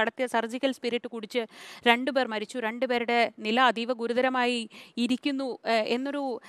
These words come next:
ദാരുണമായ സംഭവം കേട്ടതിന് പിന്നാലെയാണ് നമ്മൾ ഈ വിഷയം ചർച്ച ചെയ്യുന്നത്. ഇപ്പോൾ, ആ, ഈ ബാറുകൾ, ആ, തുറക്കുന്നതുമായി ബന്ധപ്പെട്ടാണല്ലോ ഈ ഒരു ആശയക്കുഴപ്പം, ആപ്പ് വേണോ അല്ലാതെ വേണോ? ഈ ബാറുകൾ കൗണ്ടറിൽ നിന്ന് മദ്യം കൊടുക്കുന്നതിൽ മാത്രമായി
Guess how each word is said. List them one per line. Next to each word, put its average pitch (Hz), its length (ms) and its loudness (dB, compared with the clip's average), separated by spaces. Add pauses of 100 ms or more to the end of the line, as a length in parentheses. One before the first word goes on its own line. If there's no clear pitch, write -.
(220)
ദാരുണമായ 302 640 6
സംഭവം 269 500 0
കേട്ടതിന് 269 340 4
പിന്നാലെയാണ് 294 500 4
നമ്മൾ 240 220 -2
ഈ 247 40 2
വിഷയം 247 400 -4
ചർച്ച 233 340 0
ചെയ്യുന്നത്. 196 300 -2
ഇപ്പോൾ, 285 260 0 (400)
ആ, 254 240 4
ഈ - 80 -2
ബാറുകൾ, 277 600 8 (160)
ആ, 233 100 6 (100)
തുറക്കുന്നതുമായി 254 560 0
ബന്ധപ്പെട്ടാണല്ലോ 214 920 0 (100)
ഈ 233 120 -6
ഒരു 220 240 -2
ആശയക്കുഴപ്പം, 214 800 -2
ആപ്പ് 220 340 2
വേണോ 208 280 0
അല്ലാതെ 214 320 6
വേണോ? 202 200 0 (480)
ഈ 302 140 4
ബാറുകൾ 381 840 8
കൗണ്ടറിൽ 311 760 4
നിന്ന് 320 220 0
മദ്യം 285 420 4
കൊടുക്കുന്നതിൽ 285 540 0
മാത്രമായി 269 800 4